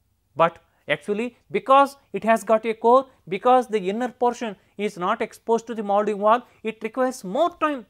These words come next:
for solidification. Then that be the case, it requires more volume of the razor. Then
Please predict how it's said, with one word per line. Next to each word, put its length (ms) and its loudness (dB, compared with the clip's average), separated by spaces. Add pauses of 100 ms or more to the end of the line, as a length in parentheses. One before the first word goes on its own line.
for 160 -2
solidification. 680 -8 (340)
Then 220 -4
that 180 -4
be 80 -4
the 80 -4
case, 300 -6 (160)
it 180 -2
requires 480 -4
more 400 0
volume 400 -2 (180)
of 200 -10
the 100 -2
razor. 340 -2 (560)
Then 280 -6